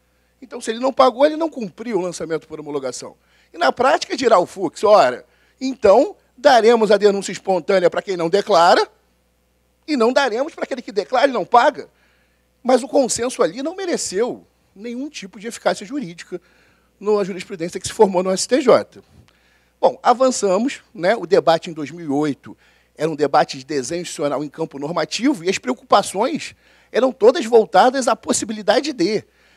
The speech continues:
é, será que isso não viola um dogma do interesse público? Mas qual é o interesse público do fisco?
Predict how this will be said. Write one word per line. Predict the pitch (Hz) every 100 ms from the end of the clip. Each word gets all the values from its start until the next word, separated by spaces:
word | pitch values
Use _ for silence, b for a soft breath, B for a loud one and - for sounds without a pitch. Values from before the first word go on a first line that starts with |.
| b
é, | 156
será | - 185
que | 220 196
isso | -
não | 196
viola | 147 135 208 196 165 143 b b _
um | 180
dogma | 123 147 202 196 175 165
do | 156
interesse | 180 165 175 139
público? | - 190 196 170 165
Mas | 175
qual | - 240
é | 233
o |
interesse | 226 196 208
público | 180 208 180 214
do | 175
fisco? | - 185 226 170 -